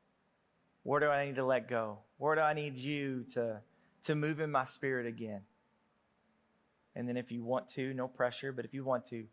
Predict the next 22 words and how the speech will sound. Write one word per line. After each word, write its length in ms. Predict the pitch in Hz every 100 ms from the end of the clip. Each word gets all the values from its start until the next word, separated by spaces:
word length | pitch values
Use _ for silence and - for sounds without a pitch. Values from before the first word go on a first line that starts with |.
| _ - _ -
come 280 | 160 156
and 160 | 147 139
partake 460 | 139 - 143 127 127
of 80 |
the 100 | 127
Lord's 240 | 123 123 -
Supper. 380 | 113 - 110 - _ _ _ -
Come 320 | 151 151 147
and, 200 | 131 -
and 160 | 135
have, 380 | 139 147 151 151 139 -
have 300 | 143 147 156
communion. 500 | 170 139 143 123 110 - _ _ _ -
As 200 | 151 156
a 40 |
believer, 480 | 156 160 156 165 143
we 160 | 139 143
do 220 | 147 165
this 180 | 165 -
to 140 | 160
be 160 | 139 151
reminded 840 | 147 139 135 139 156 151 135 120